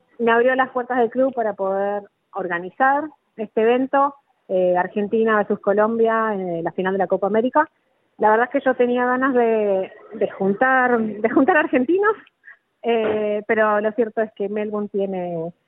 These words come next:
tiene muchísimos más colombianos que argentinos, así que las puertas se abrieron para todos. Y bueno, la verdad que de un evento que yo pensé que no iba a poder juntar tanta gente en,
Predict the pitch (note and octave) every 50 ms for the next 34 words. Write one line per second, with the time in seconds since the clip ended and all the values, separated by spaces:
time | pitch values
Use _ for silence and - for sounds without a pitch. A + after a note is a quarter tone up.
0 | _ _ _ G#3+ G3+ G3 G3+ G#3 G3 B3+ B3 B3 A3+ A3 A3+ A3 - - A3 G3+
1 | G3+ G#3 G#3 G#3 G3 - F#3+ F#3 G#3 G3 F#3+ A#3+ B3+ C4+ D4 C#4 G3+ G3+ G3 G#3
2 | G3 F3 - - A3 G#3+ - G#3+ G#3+ - F3 F3 F#3+ F#3+ G3 F#3+ F#3+ G3 E3+ F3
3 | E3+ - A3+ A#3+ C4 C#4+ D#4+ D4+ C#4+ - _ _ _ _ _ _ _ - A3+ A3+
4 | A3 G#3+ G#3+ G#3+ G#3 G#3 G#3 G#3 G#3 A#3+ D#4 G#4 G4 F4 D4 - - _ A3+ A3
5 | G#3+ G#3+ G#3 G#3 G#3+ B3 B3+ - C#4+ C#4 C#4 C4 C4+ C4+ C4+ B3+ C4 C#4 C4+ C#4
6 | A#3+ A#3 - A#3+ A3+ - B3 A#3 A#3 - B3+ A#3 A#3 - A#3+ A#3 A3 A3 G#3+ G#3
7 | G#3+ A3 A#3 A#3+ A#3+ A#3+ A#3 A3+ A#3 G#3+ G#3+ A3 A3 A#3 A3+ A3 G#3 G#3+ A3 G#3+
8 | - G3+ - - D#4 E4 C#4+ B3 B3 A3+ G#3+ G3+ G3